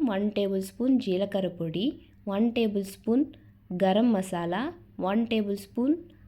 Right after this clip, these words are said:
ధనియాల పొడి, హాఫ్ టేబుల్ స్పూన్ పసుపు, కొంచెం కస్తూరి మేతి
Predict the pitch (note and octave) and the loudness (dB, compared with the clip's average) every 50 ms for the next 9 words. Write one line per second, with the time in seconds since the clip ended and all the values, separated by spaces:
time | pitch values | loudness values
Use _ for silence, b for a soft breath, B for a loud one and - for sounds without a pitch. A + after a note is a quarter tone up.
0 | B - G3 G3 F#3+ G3 G#3 G#3+ A3 A3 G#3 G3 F#3+ F#3+ F3 F3 F#3 G#3+ D4 F#4 | B -8 -4 0 0 2 2 4 4 4 2 2 0 0 -2 -2 0 0 0 0
1 | - - b b b b b b b b b b b b b - - A3 A3+ B3+ | -2 -6 b b b b b b b b b b b b b -6 -2 0 0 0
2 | B3+ - - A#3 A3 G3+ G3 G3+ G3+ - - - - C4+ D4+ E4+ F#4+ - - - | 0 0 0 2 2 2 2 -2 -4 -6 -6 -4 -2 0 0 0 0 -2 -8 -18
3 | - - - - - - - G#3 G3 G3 - F#3 F#3 - A#3 D4 F#4 G#4 A4+ - | -20 -20 -20 -20 -10 -2 0 0 0 0 -2 -6 -6 -4 -4 -2 -2 -4 -6 -8
4 | - - - - - - - - b b b b b b b - - - - A#3 | -14 -20 -20 -20 -20 -20 -20 -20 b b b b b b b -20 -12 -4 0 2
5 | A#3 A#3+ A#3+ A#3+ A#3+ D#4+ D#4+ D#4+ D4+ - G3 G3 G3 - - G#3+ G#3+ G#3+ G#3 G3 | 4 4 4 4 2 2 0 0 0 0 0 -2 -2 -2 -2 0 0 0 0 0
6 | F#3 F3+ F3 F3 F3 G3+ B3 | 0 0 0 -2 0 0 0